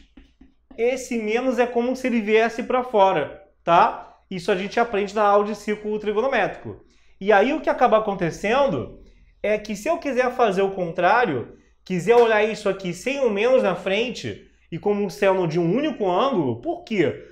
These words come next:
Porque aí vai me facilitar comparar o lado da esquerda com o lado da direita. Você vai ter o quê? Presta atenção agora. O que eu posso falar aqui e fazer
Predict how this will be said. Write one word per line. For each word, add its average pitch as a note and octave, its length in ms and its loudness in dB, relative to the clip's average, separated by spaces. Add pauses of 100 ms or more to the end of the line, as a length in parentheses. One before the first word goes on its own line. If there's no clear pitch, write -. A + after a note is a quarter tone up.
(140)
Porque G#3 260 -6
aí A#3+ 80 0
vai B3+ 120 2
me C#4 100 -4
facilitar C#4 960 -2
comparar A3 520 2
o F#3+ 60 2
lado F#3+ 240 2
da G3+ 120 4
esquerda B3 680 2 (320)
com C#4 220 2
o - 20 6
lado A#3 280 6
da A#3+ 100 6
direita. G3+ 680 2 (280)
Você F#3 340 2
vai G#3+ 240 2
ter B3 100 -2
o A#3 220 -2
quê? A#2+ 520 -4 (300)
Presta A#3+ 380 -2
atenção B3 480 -2
agora. F3+ 680 4 (280)
O D#3+ 120 -6
que - 100 -10
eu G#3+ 140 2
posso C4 440 2
falar F3 520 6
aqui F#3+ 340 -6
e G#3+ 60 -8
fazer D3+ 800 -4